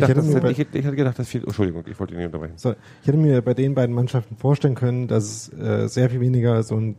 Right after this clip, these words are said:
Speaker 2: defensives Neutralisieren wird wie gegen Dresden.
Speaker 1: Ja.
Speaker 2: Also das, äh, fand ich eher unwahrscheinlich. Ähm, hat aber auch eher leichtere Vorteile für Union gesehen, als die doch relativ deutlichen, die es dann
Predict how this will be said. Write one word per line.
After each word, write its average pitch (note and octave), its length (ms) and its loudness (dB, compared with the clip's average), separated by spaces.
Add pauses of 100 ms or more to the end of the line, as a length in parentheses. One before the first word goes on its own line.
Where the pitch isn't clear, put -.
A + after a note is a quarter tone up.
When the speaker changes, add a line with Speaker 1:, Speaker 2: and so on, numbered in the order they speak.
Speaker 2:
defensives A2+ 460 0
Neutralisieren A2+ 720 0
wird G#2 220 -4
wie G#2 140 -8
gegen G2+ 180 -6
Dresden. G#2+ 500 -4 (300)
Speaker 1:
Ja. G2 120 -2
Speaker 2:
Also G#2 140 2
das, A#2 300 0
äh, A2+ 340 2
fand A2+ 340 -2
ich A2 80 -6
eher A#2 200 -2
unwahrscheinlich. A#2 520 -4 (420)
Ähm, A2+ 440 -2 (500)
hat B2+ 160 2
aber A#2+ 200 2
auch A2+ 200 0
eher A2 240 -2
leichtere A2 600 2
Vorteile G#2 560 -2
für - 100 -6
Union G#2+ 380 0
gesehen, G#2+ 260 2
als G2+ 300 -2
die G#2+ 260 -4
doch - 220 -2
relativ A2 320 2
deutlichen, G#2+ 400 0
die G#2+ 80 -2
es G#2 100 -6
dann G#2+ 360 -6